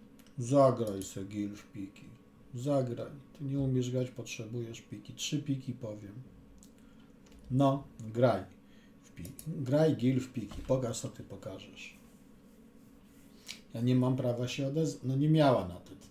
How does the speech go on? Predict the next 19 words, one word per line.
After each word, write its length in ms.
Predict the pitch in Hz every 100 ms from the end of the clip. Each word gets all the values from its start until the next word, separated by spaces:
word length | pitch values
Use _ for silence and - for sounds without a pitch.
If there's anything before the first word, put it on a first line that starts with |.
| - - - - - -
Nie 140 | 143
miała. 340 | 147 127 107 98
Dobrze, 420 | 131 123 123 120
że 60 | 120
spasowałem. 680 | - 120 - 117 120 104 107
Nie 120 | 113
miała 260 | 127 120
na 140 | 110 107
te 160 | 107
trzy 220 | 101 - 117
piki. 400 | - 104 - 123
Odda 280 | 143 131
dwa 220 | 123 123 120
kiery. 460 | 131 127 143 160 - - - - - - - - - - - - - - - -
Pika 420 | 170 - 175 - - - - - - - 220
i 80 |
trefla. 540 | - 190 147 - - - - 190
Ma 160 | 175
szansę. 460 | - 151 - -